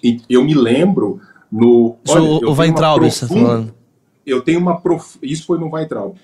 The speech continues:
Speaker 1: Eu
Speaker 2: Tá.
Speaker 1: tenho uma profunda admiração e um profundo respeito pelo professor Vélez, profundo respeito, um grande pensador liberal, não tão bom administrador, recebeu comissão de, de gente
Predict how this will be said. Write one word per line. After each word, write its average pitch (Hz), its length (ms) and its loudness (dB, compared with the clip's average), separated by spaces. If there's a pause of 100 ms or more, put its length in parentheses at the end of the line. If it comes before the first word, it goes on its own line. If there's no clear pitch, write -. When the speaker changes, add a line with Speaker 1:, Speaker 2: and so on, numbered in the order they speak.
(120)
Speaker 1:
Eu 123 120 0
Speaker 2:
Tá. 196 60 0
Speaker 1:
tenho 175 100 0
uma 175 120 -2
profunda 185 800 -2
admiração 135 720 -6
e 147 40 -6
um 143 60 -8
profundo 156 460 -8
respeito 135 500 -4
pelo 123 160 0
professor 120 400 -4
Vélez, 101 460 -4 (480)
profundo 160 680 2
respeito, 104 600 -12 (220)
um - 60 -4
grande 151 340 4
pensador 113 460 2
liberal, 107 540 -2 (580)
não 170 320 4
tão 170 220 -4
bom 135 200 -4
administrador, 110 800 -10 (240)
recebeu 143 600 -2
comissão 202 920 -2
de, 117 300 -10
de 117 160 -10
gente 110 540 -12